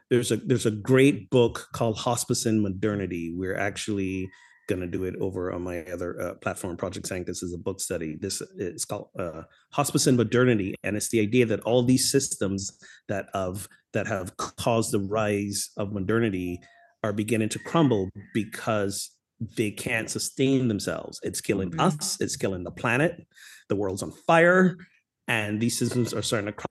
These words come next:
Speaker 1: crumble. There are those who are making money, so they're invested in keeping the systems going, but the systems can't survive. So basically, we have to realize that moder-, modernity is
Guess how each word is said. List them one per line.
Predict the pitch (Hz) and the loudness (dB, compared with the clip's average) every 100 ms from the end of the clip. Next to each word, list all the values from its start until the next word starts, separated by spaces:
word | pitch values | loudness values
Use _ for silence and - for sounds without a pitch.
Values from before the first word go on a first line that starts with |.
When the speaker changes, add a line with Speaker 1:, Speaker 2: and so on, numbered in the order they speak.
| - | 0
Speaker 1:
crumble. | 120 135 | 2 4
There | 135 107 | 4 2
are | |
those | 101 107 104 107 - | 0 0 0 -2 0
who | 117 | 0
are | |
making | 98 98 101 107 | 2 -2 0 0
money, | 104 123 | 2 0
so | - 101 | 0 -2
they're | 98 | -2
invested | 95 101 101 - - 101 | -4 -4 -4 -4 -4 -4
in | 92 | -4
keeping | - 104 98 | -6 -4 -4
the | |
systems | - - 107 98 | -6 -6 -6 -4
going, | 101 98 101 | -4 -2 -2
but | 98 | -4
the | 101 | -6
systems | - 107 - 98 | -6 -4 -4 -6
can't | - 110 101 92 - - - - - | -6 -4 -4 -6 -12 -18 -20 -20 -4
survive. | 120 156 131 95 | 0 2 2 2
So | 117 | 4
basically, | 170 196 165 143 120 104 98 95 - 101 | 6 6 4 4 2 2 -2 -12 -8 -2
we | 113 160 | 4 6
have | 147 139 | 6 2
to | 117 | 0
realize | 104 104 101 101 | 0 0 0 0
that | 101 85 _ _ _ _ - | -2 -4 _ _ _ _ -10
moder-, | - 104 131 - | -2 0 2 2
modernity | 117 120 165 180 170 | 4 6 8 10 10
is | 131 113 - | 8 4 -2